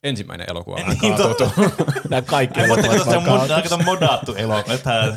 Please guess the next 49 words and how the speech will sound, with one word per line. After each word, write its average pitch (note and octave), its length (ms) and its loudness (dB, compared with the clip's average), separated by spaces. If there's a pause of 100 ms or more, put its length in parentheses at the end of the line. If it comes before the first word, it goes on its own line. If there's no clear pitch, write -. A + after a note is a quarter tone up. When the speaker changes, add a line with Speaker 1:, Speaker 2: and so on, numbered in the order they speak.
Speaker 2:
aikamatkustusjuttu A2+ 920 -4
tässä, F#2 220 -8
kun G2 100 -8
tähän A2 160 -4
oli A#2 140 -4
modannut A#2+ 380 -4
tää F#2+ 200 -6
DeLoreania F#2+ 600 -6
Speaker 1:
Niin B2+ 140 0
Speaker 2:
tässä. G#2+ 120 -2
Speaker 1:
joo, F#2+ 160 -6
totta. - 240 -12 (760)
Speaker 3:
Mä A#2 200 -4
niin A2 300 -2
tykkään C#3+ 300 -6
monista A#2 300 -2
asioista B2+ 340 -4
täällä, B2+ 240 -2 (360)
niin, A#2 240 -4 (1000)
jossa A#2 280 -2
Biff A#2 360 -2
johtaa A2+ 360 -4
sitä A#2 160 -4
kasinoa A#2 500 -2
universumissa. C3 760 -4
Niinku B2+ 220 -2
vaikka, - 220 0
että A#2+ 200 -2 (320)
se - 120 -4
menee C3+ 240 4
jonkun C#3 340 2
kotiin, C3 420 0
joka G#2+ 180 -2
on A2 80 0
niinku A2+ 240 -2
se A#2 200 0
Martin A#2+ 480 -2
al-, A2+ 360 0
oikea A2 400 -2
koti, - 400 -8
Speaker 2:
Mm. G2 60 -8
Speaker 3:
mutta F#2+ 220 -4
nyt A2+ 140 -4
siellä A2 200 -2
asuu A2 220 -4
tietenkin G#2+ 280 -6
joku G#2 180 -4
eri G2 280 -2
ihminen. G2 320 -8